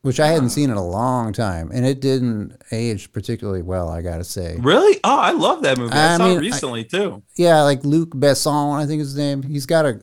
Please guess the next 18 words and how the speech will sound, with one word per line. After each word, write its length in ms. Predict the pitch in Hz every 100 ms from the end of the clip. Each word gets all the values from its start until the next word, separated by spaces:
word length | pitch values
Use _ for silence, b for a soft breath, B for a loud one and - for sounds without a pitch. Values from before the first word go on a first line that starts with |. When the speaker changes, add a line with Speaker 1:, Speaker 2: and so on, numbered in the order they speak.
| -
Speaker 1:
like, 140 | 117
an 180 | 120 101
aesthetic 560 | 101 - - 101 127 120
for 160 | 139
sure, 320 | 131 143 139
but, 240 | 139 123 123
like, 240 | 123 113
it's 140 | 113 113
very, 380 | 131 131 107
Speaker 3:
Yeah. 60 | 135 131 b b b b b
Speaker 1:
my 220 | - 143 139
perspective 520 | 156 - 170 165 156
on 160 | 151 139
it 80 |
now 340 | 104 110 120 113
was 160 | 101
more 320 | 104 110 113 110
like, 460 | 104 95 90 _